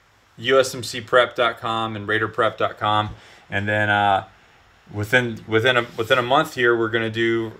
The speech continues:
we're, uh, we're launching the Recon Prep and the female program.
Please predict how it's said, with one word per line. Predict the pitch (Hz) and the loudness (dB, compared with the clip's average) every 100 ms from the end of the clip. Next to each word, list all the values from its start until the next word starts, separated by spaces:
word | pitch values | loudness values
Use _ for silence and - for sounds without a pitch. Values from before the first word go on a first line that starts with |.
| - | -4
we're, | 113 110 110 | 2 4 6
uh, | 110 107 107 | 6 4 2
we're | 113 | 0
launching | 113 117 113 120 | 0 -2 -4 -8
the | 113 | -2
Recon | 120 123 139 131 | -2 0 0 -2
Prep | - 135 139 - 123 | 4 6 6 2 -2
and | 139 151 151 151 | 0 0 -2 -8
the | 123 | -4
female | 165 175 113 | 0 2 2
program. | 101 110 101 98 | 2 2 2 0